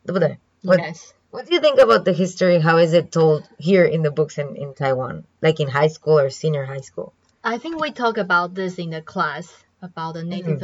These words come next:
Speaker 2: American, how you seeing, like, history being recorded, right?
Speaker 1: Yeah.
Speaker 2: Not in, in the tom-, contemporary society. I, I think some, some history is written by the, the, like, uh,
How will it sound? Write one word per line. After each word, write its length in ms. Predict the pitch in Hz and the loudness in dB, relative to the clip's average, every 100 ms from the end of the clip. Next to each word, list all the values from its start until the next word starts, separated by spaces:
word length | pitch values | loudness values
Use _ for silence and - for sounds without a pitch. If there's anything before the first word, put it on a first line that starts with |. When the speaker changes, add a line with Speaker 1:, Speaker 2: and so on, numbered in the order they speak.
| 165 | -8
Speaker 2:
American, 680 | 156 165 185 208 208 202 _ _ _ _ | -10 -10 -10 -10 -8 -10 _ _ _ _
how 280 | - 214 220 | -6 -4 -4
you 240 | 214 220 | -4 -8
seeing, 480 | - - 190 185 185 | -10 -12 -8 -6 -6
like, 240 | 175 160 | -8 -10
history 500 | - 185 - 180 170 | -10 -12 -10 -12 -12
being 320 | 165 170 165 | -14 -14 -14
recorded, 640 | 160 160 - 165 165 151 _ _ _ - | -16 -16 -12 -10 -10 -14 _ _ _ -10
right? 260 | 180 196 185 | -4 -4 0
Speaker 1:
Yeah. 80 | 147 | -2
Speaker 2:
Not 220 | 143 123 | -2 -6
in, 460 | 196 185 190 185 185 | -8 -8 -8 -8 -6
in 120 | 180 | -8
the 100 | 170 | -8
tom-, 300 | - 170 165 | -14 -16 -16
contemporary 460 | - 175 180 180 180 | -10 -10 -8 -8 -10
society. 640 | 160 - 170 170 165 160 - - - | -12 -12 -10 -10 -12 -16 -18 -20 -2
I, 140 | 233 233 | 0 2
I 120 | 254 | 0
think 360 | - 359 302 226 | -2 -4 -4 -8
some, 360 | - 233 233 220 | 0 0 0 -2
some 220 | 240 226 | -4 -2
history 560 | 262 269 247 190 170 170 | -4 -4 -6 -6 -6 -10
is 180 | 160 | -12
written 460 | 180 202 226 214 185 | -8 -6 -2 -2 -2
by 260 | 180 165 170 | 0 -2 -2
the, 360 | 156 123 - _ _ _ _ _ - | -8 -10 -14 _ _ _ _ _ -14
the, 360 | 170 156 147 147 180 _ _ 180 | -10 -10 -12 -16 -20 _ _ -12
like, 300 | 165 151 175 | -12 -12 -16
uh, 320 | 151 - | -16 -18